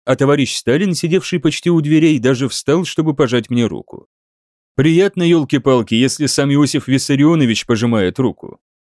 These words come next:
А нет, соврал. Вот этого товарища, постарше меня лет на пять, не больше, в круглых очках и с усами я не знаю, хотя он мне кого-то напоминает. Кажется, Вячеслава Михайловича Молотова в молодости.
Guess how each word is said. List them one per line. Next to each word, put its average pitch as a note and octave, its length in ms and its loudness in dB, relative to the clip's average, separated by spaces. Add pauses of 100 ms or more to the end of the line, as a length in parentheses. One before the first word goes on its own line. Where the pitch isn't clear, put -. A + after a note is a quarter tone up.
(920)
А D#3 160 2
нет, D#3 300 2
соврал. A2+ 640 0 (180)
Вот A#2 160 0
этого F#3 280 0
товарища, A#2+ 500 -2
постарше C3+ 480 -2
меня C#3 220 2
лет C#3+ 180 0
на D3+ 100 0
пять, C#3 260 -2
не C3+ 100 -2
больше, - 480 -4 (160)
в - 80 -20
круглых C#3+ 400 0
очках A#2+ 340 -2
и A#2 60 -4
с - 80 -12
усами C#3 340 -2
я F3 200 2
не F3+ 120 0
знаю, E2 460 -8 (240)
хотя C#3 320 0
он G3+ 180 4
мне G3 160 2
кого-то F3+ 300 0
напоминает. A#2+ 720 -4 (400)
Кажется, E3+ 460 0
Вячеслава E3+ 480 0
Михайловича E3+ 580 0
Молотова D3 500 2
в G#2+ 60 -2
молодости. E2 680 -6